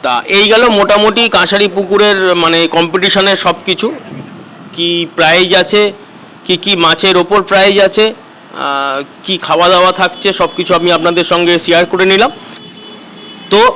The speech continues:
আপনাদের মধ্যে কারোর যদি এই পুকুরে কম্পিটিশনে ছিপ ফেলার আগ্রহ থাকে, সেক্ষেত্রে আমি স্ক্রিনে নাম্বার দিয়ে দিয়েছি,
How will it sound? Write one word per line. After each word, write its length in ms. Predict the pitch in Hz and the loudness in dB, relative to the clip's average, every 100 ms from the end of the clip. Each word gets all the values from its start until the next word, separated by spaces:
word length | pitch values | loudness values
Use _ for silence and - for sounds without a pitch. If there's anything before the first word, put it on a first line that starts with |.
| - | 0
আপনাদের 380 | 160 175 175 185 | 0 2 4 4
মধ্যে 280 | 180 170 | 4 2
কারোর 400 | 165 165 190 233 - 143 | 2 4 4 2 -2 -4
যদি 320 | 147 156 175 160 170 | -2 2 0 0 0
এই 120 | 175 | 0
পুকুরে 480 | 180 180 180 214 233 | 2 2 2 2 0
কম্পিটিশনে 680 | - 170 165 170 170 185 254 - | 0 0 0 0 0 2 2 0
ছিপ 180 | - 175 | -4 -2
ফেলার 220 | 196 180 170 | 0 2 4
আগ্রহ 380 | 156 156 170 | 2 2 2
থাকে, 360 | 165 165 151 254 - - - - | 2 0 0 -2 -4 -20 -18 -8
সেক্ষেত্রে 540 | - 175 190 160 226 - | -4 0 0 0 0 0
আমি 240 | 151 170 175 | 2 2 2
স্ক্রিনে 420 | - 175 170 180 | 0 0 2 4
নাম্বার 420 | 160 160 170 151 | 4 4 2 2
দিয়ে 180 | 160 160 | 0 2
দিয়েছি, 400 | 175 165 - | 2 2 0